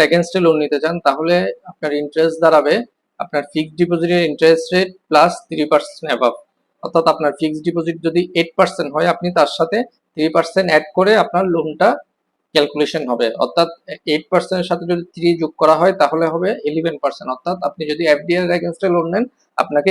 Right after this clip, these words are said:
ইলেভেন পার্সেন্ট হারে ইন্টারেস্ট দিতে হবে। এরপর আমি চলে যাচ্ছি ওদের ডিপিএস স্কিমে। ওদের ডি-, ডিপোজিট স্কিম প্রোডাক্টস এমটিবি brick by brick, যেটি effective from March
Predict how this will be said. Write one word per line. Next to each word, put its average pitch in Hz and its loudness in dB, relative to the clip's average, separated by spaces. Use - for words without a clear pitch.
ইলেভেন 160 0
পার্সেন্ট 165 0
হারে 185 2
ইন্টারেস্ট 147 -4
দিতে 123 -4
হবে। 120 -6
এরপর 180 2
আমি 175 0
চলে 170 8
যাচ্ছি 165 2
ওদের 165 4
ডিপিএস 151 0
স্কিমে। 165 -4
ওদের 156 0
ডি-, 147 2
ডিপোজিট 156 0
স্কিম 165 -4
প্রোডাক্টস 170 4
এমটিবি 147 -2
brick 151 -2
by 170 6
brick, 170 0
যেটি 147 0
effective 165 -4
from 165 0
March 156 0